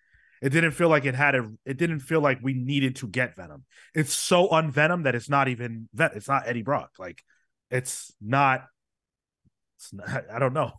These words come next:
Like, they wanted to do their own story, which is cool, but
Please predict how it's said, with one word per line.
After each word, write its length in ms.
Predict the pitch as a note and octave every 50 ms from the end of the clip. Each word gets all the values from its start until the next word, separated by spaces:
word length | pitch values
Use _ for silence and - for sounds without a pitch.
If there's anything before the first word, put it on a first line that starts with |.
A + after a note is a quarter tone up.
| -
Like, 220 | - C#3 - - - _ _ _ _ - - - - -
they 80 | D#3
wanted 240 | D#3 E3+ F#3 G3+ G#3+
to 80 | G#3+ E3+
do 100 | G3 G#3
their 160 | F#3+ F#3 F#3
own 140 | F#3 G3+ G3
story, 560 | - - D3+ C3+ B2 A#2 A#2 A#2 B2 D3+ - _ _ _ _ _ _ _ _ _ _
which 160 | - G#2+ -
is 100 | D#3 D3+
cool, 480 | - - D#3+ C#3+ C3 C3 C3+ D3 F#3 - _ _ _ _ _ _ _ _ _ _ _ _ _ _ - G2 -
but 360 | C3 C#3 C#3 C#3 C3+ C3+ C3+